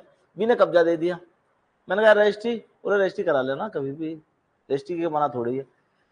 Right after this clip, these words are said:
स्केलेटन, skeleton सही करा दिया, बिल्कुल perfect हो गया। अब उसके चक्कर काट रहा हूँ, "यार वो, म, करा तो सही, रजिस्ट्री तो करा।"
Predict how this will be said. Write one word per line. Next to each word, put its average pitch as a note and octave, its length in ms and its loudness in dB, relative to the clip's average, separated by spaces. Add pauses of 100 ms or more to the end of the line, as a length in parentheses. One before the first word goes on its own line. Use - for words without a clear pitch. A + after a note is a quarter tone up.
(280)
स्केलेटन, A3+ 540 2
skeleton A3 420 2
सही G#3+ 180 2
करा F3 240 10
दिया, F#3+ 160 2
बिल्कुल F3+ 280 -4 (380)
perfect E3 340 0
हो C#3+ 100 -2
गया। D3+ 180 -4 (1700)
अब F3+ 80 6
उसके G3 200 4
चक्कर A3 300 0
काट F#3 180 6
रहा F#3+ 100 4
हूँ, G#3+ 100 6
"यार A3+ 140 6
वो, A3 420 6
म, D#3+ 360 0
करा F3+ 180 8
तो G3 120 0
सही, G#3+ 380 -2 (500)
रजिस्ट्री E3+ 260 2
तो G3+ 100 4
करा।" G3+ 520 2